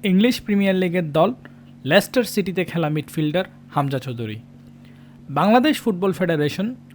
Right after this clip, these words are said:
বাফুফে এক বার্তায় বিষয়টি নিশ্চিত করেছে। এছাড়া ভিডিও বার্তায় হামজা জানিয়েছেন,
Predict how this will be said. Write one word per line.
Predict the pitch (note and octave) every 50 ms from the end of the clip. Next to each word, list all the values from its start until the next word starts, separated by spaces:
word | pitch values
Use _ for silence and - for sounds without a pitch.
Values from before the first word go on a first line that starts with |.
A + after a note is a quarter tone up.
| - - -
বাফুফে | C3 C3 C3+ C#3 - B3 A3+ - F#3+ D#3+ E3 - - - - - - - - - -
এক | E3 D3+ D3 C#3+ D3
বার্তায় | D3+ C#3+ C#3 - - F#3 F#3 G3 A#3 - - - -
বিষয়টি | - C#3 B2 - E3 D#3 D#3+
নিশ্চিত | D3+ C#3+ B2 - - C#3 A#2+ - -
করেছে। | B2 A#2 A#2+ A#2 - A#2+ A#2 - - - - - - - - - - - - - -
এছাড়া | - A#3+ G#3 A#3+ B3+ F#3+ C3+ A#2+ - - - - - - - F3+ D3+
ভিডিও | F3+ G3+ G#3+ B3+ B3+ A3
বার্তায় | A3+ A3 A3+ - C#3 C3+ D3 C#3 - - - - - -
হামজা | F#3 F#3 F3+ F3 E3+
জানিয়েছেন, | D#3 D#3+ D#3 E3 F#3 G3+ G3 - C4+